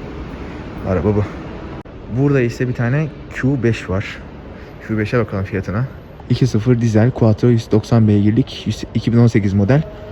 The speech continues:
İki yüz yetmiş iki binde. <laughs> Üç yılda iki yüz yetmiş iki bin kilometre çok fazla değil mi bu araba için?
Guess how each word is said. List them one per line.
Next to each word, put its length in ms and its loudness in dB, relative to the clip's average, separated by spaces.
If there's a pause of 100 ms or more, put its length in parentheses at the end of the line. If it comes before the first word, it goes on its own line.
(220)
İki 200 4
yüz 160 10
yetmiş 260 6
iki 240 6
binde. 320 10 (420)
<laughs> 440 2
Üç 220 4
yılda 200 8
iki 160 4
yüz 120 6
yetmiş 240 4
iki 160 2
bin 80 8
kilometre 400 6
çok 180 2
fazla 260 6
değil 140 6
mi 120 2
bu 60 6
araba 240 6
için? 240 0